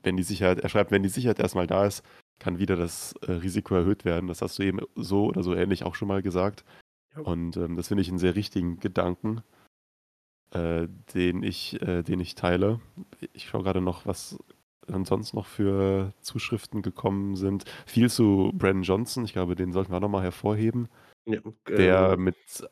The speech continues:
Speaker 1: einfach jetzt schon zum wiederholten Mal, äh, mit seiner Dynamik und Frische von der Bank und auch dem, dem Einsatz und Willen und gerade das hat man ja beim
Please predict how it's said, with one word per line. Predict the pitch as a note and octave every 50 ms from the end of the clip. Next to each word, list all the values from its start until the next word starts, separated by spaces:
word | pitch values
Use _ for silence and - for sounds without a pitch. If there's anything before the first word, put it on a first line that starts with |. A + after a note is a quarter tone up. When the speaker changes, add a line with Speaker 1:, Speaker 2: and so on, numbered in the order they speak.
| _ -
Speaker 1:
einfach | - G2+ - F#2+ F2 - -
jetzt | - F#2+ - -
schon | - G2+ F#2 F#2+ - - -
zum | - - G#2 F#2+
wiederholten | G2+ G2 F#2 F2 G#2 A#2+ A#2+ - - F#2+
Mal, | F2 E2+ F2 F2+ F#2 F#2 F#2 F#2 F#2 F#2 F#2+ - - _ _ _ _ _ -
äh, | F2+ F2 F2 E2+ E2+
mit | F2 F2 E2+ _ _ _ _ _ -
seiner | - F#2+ F#2 F#2 F2 F2 F2 F2 F2 F2
Dynamik | E2 F#2 F2 F2 F2+ F#2 G2 F#2+ G2 -
und | F#2+ F2+ -
Frische | - - G#2 - - -
von | - - F#2 F2+
der | F2 F2 E2
Bank | D#2+ F2+ F2+ F#2+ F#2 - - _ - - _ _ _ _ _ _ _ _ _ _ _ _ _ _ _ _
und | - F#2+ G2
auch | F#2+ F2+
dem, | - G2+ G2 F#2 F#2 F#2+ G2 - - - - -
dem | A2 F#2+ F#2+ -
Einsatz | - G2+ A2 A#2 G#2 F2+ F2+ E2+ -
und | D#2 E2+ E2 E2+
Willen | G2+ G#2 G2+ F#2+ F#2
und | F2+ F2 F2
gerade | F#2 F2+ G2 F#2+
das | F2+ E2+ -
hat | F#2+ -
man | F#2+ F2+ F2
ja | F2
beim | E2+ F2 E2+ E2+ -